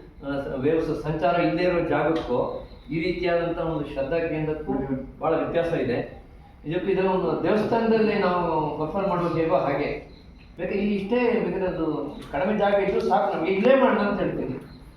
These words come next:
ಹಾಗೆ ಇಲ್ಲಿ ಒಂದು ಶಾರದೆಯ ಉಪಸ್ಥಿತಿ ಇದೆ. ಎಷ್ಟೊಂದು ರೀತಿಯಲ್ಲಿ ಇಲ್ಲಿ ಶಾರದೆಯ ಆರಾಧನೆ ಆಗಿದೆ. ಹಾಗಾಗಿ ಈ ಸ್ಥಳ ನಮಗೆ ತಾಳ್ಮದೆ ಪ್ರಸ್ತುತಿಗೆ ಅವಕಾಶ ಸಿಕ್ಕಿದ್ದು ನಮಗೆ, ಆ, ತುಂಬ ಸಂತೋಷದ ಸಂಗತಿ.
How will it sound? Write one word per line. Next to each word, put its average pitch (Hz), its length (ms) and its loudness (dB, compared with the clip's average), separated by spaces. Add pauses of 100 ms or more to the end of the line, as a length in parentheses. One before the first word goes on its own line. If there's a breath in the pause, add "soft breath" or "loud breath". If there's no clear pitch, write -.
(160)
ಹಾಗೆ 202 220 2
ಇಲ್ಲಿ 190 460 2
ಒಂದು 147 360 0
ಶಾರದೆಯ 185 420 2
ಉಪಸ್ಥಿತಿ 175 560 0
ಇದೆ. - 520 -2 (1300)
ಎಷ್ಟೊಂದು 214 360 -2
ರೀತಿಯಲ್ಲಿ 196 440 2
ಇಲ್ಲಿ 180 420 2
ಶಾರದೆಯ 160 340 2
ಆರಾಧನೆ 151 500 2
ಆಗಿದೆ. 135 220 0
ಹಾಗಾಗಿ 151 360 -2
ಈ 196 280 2
ಸ್ಥಳ 175 200 0
ನಮಗೆ 202 480 2
ತಾಳ್ಮದೆ 165 420 0
ಪ್ರಸ್ತುತಿಗೆ 170 460 -4
ಅವಕಾಶ 151 280 0 (200)
ಸಿಕ್ಕಿದ್ದು 190 420 -4
ನಮಗೆ, 151 600 -2 (360)
ಆ, 131 200 -6
ತುಂಬ 165 300 -2 (1160)
ಸಂತೋಷದ 247 360 0
ಸಂಗತಿ. - 580 -4